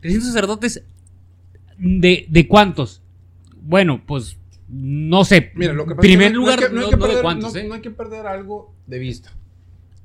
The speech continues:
Speaker 2: Eso vende.
Speaker 1: Claro.
Speaker 2: Aquí estamos hablando en un pinche programa donde nomás hemos visto nosotros y nuestras espo-, bueno, mi esposa, y, o sea, hablando del punto, pero imagínate
Speaker 1: Y ahora hay
Speaker 2: donde
Speaker 1: una
Speaker 2: sí,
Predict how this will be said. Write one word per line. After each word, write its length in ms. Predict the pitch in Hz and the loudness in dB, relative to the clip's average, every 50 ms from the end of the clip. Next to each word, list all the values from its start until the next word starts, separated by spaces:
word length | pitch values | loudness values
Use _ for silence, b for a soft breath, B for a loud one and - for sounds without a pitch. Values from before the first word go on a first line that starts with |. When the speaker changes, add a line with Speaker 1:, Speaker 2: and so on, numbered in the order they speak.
| _ _ - | _ _ -10
Speaker 2:
Eso 380 | 135 139 143 - 170 156 123 | -8 -8 -8 -8 -10 -12 -12
vende. 460 | 110 117 120 131 135 131 117 95 87 - - - - - _ _ _ _ _ _ _ | -10 -10 -8 -8 -8 -8 -10 -12 -12 -14 -16 -18 -20 -20 _ _ _ _ _ _ _
Speaker 1:
Claro. 200 | - 151 180 214 | -4 -4 -4 -4
Speaker 2:
Aquí 100 | 220 226 | -2 -6
estamos 500 | 208 - - 240 233 233 226 202 180 - | -6 -4 -4 -4 -2 -2 -2 -4 -4 -4
hablando 300 | 160 151 165 180 190 196 | -6 -4 -4 -6 -4 -4
en 80 | 196 202 | -6 -6
un 100 | 208 196 | -6 -8
pinche 340 | 208 214 214 196 - 220 190 | -10 -10 -10 -8 -8 -10 -10
programa 460 | - 202 196 196 208 208 202 190 175 | -8 -8 -8 -6 -6 -6 -6 -6 -8
donde 240 | 160 151 147 139 135 | -8 -8 -8 -6 -6
nomás 260 | 135 143 165 170 - 196 | -4 -4 -6 -6 -6 -6
hemos 200 | 190 196 190 170 | -4 -4 -4 -4
visto 240 | 180 170 - 202 180 | -4 -6 -8 -10 -10
nosotros 460 | 165 139 170 185 185 - 156 135 - | -10 -8 -8 -8 -8 -8 -12 -12 -12
y 40 | 139 | -12
nuestras 280 | 117 110 98 92 107 107 113 110 | -12 -12 -16 _ -20 -20 -20 -20
espo-, 240 | 101 - 185 190 156 | -12 -10 -10 -8 -4
bueno, 180 | 156 156 135 117 | -4 -4 -4 -6
mi 120 | 110 107 | -8 -12
esposa, 440 | 98 - - 175 190 165 151 123 117 113 | -14 -4 0 0 2 2 0 -2 -6 -8
y, 140 | 110 110 101 107 98 - - - - - - - - | -12 -14 -16 -18 -20 -20 -20 -20 -20 -20 -20 -18 -14
o 80 | - 127 | -12 -8
sea, 300 | 139 147 143 - _ _ _ - - - - - - - - - - - - - - - - _ - - - - | -6 -6 -8 -8 _ _ _ -20 -20 -20 -20 -20 -20 -20 -20 -20 -20 -20 -20 -20 -20 -20 -20 _ -14 -12 -10 -8
hablando 340 | 120 123 131 147 165 165 180 | -6 -6 -4 -4 -4 -4 -6
del 100 | 165 - | -6 -6
punto, 320 | 196 196 196 165 185 160 | -6 -6 -6 -6 -6 -4
pero 140 | - 165 160 | -2 -2 0
imagínate 520 | 160 147 165 214 233 - 220 - - - - | 0 0 -2 -2 -2 -4 -8 -8 -10 -16 -10
Speaker 1:
Y 140 | 180 143 160 | 0 2 2
ahora 240 | 151 151 180 202 214 | 4 4 4 4 6
hay 60 | 226 | 8
Speaker 2:
donde 140 | 226 240 254 | 8 8 10
Speaker 1:
una 80 | |
Speaker 2:
sí, 0 | 175 | 10